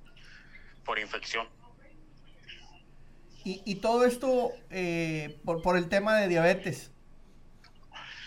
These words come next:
Speaker 1: Sí, exactamente, ta-, por el tema de la diabetes, ah, pues sí, me la, me la vine controlando, pero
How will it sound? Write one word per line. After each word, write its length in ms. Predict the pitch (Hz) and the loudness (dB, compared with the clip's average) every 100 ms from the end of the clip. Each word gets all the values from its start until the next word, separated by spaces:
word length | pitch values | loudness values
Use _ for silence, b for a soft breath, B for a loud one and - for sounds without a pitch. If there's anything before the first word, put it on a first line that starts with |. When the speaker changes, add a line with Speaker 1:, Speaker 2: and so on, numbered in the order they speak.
| B B | B B
Speaker 1:
Sí, 280 | - - 160 | -10 -6 -6
exactamente, 720 | 147 156 151 143 143 143 147 | -6 -6 -6 -4 -4 -4 -6
ta-, 380 | 127 120 113 113 | -2 -2 -2 -6
por 140 | 120 117 | -6 -4
el 400 | 113 110 107 107 | -4 -8 -10 -12
tema 260 | - 135 147 | -8 -4 -2
de 140 | 143 | -2
la 120 | 127 | -4
diabetes, 680 | 120 113 117 151 175 160 - 123 | -4 -4 -6 -8 -8 -10 -8 -4
ah, 400 | 110 107 101 101 - - - | -2 -2 -2 -6 -14 -20 -14
pues 140 | 123 | -10
sí, 80 | 165 | -6
me 140 | 185 175 | -4 -2
la, 460 | 147 131 120 110 - | -2 -2 -4 -6 -8
me 100 | 117 | -6
la 120 | 123 | -4
vine 520 | 120 135 160 151 135 120 | -4 -6 -6 -6 -6 -6
controlando, 840 | 127 123 123 120 131 156 170 170 | -8 -6 -6 -4 -4 -4 -6 -10
pero 460 | - 123 113 113 113 | -8 -8 -6 -8 -10